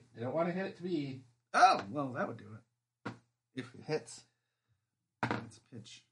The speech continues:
Speaker 2: That's it. Wow. That would be dead center. I, as soon as I spoke. <laughs> Uh, so, yeah. It's a good pop up there.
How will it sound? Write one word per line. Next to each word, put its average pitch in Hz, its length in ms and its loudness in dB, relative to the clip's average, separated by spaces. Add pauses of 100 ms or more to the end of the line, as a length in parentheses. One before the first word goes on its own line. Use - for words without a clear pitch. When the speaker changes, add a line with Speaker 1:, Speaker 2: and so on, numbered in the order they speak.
(480)
Speaker 2:
That's 117 180 -20
it. - 80 -20 (100)
Wow. - 320 -12 (800)
That 123 100 -4
would 196 180 -4
be - 60 -14
dead 110 280 -14
center. 120 140 -20 (340)
I, 123 320 -10
as 120 100 -8
soon 185 140 0
as 175 80 0
I 165 120 0
spoke. 135 520 -2
<laughs> 240 500 10 (1080)
Uh, 156 600 10 (240)
so, - 160 2
yeah. 151 400 6 (1000)
It's - 80 -12
a 156 60 -12
good 151 260 0 (2250)
pop 139 280 2
up 110 240 -2
there. 120 360 0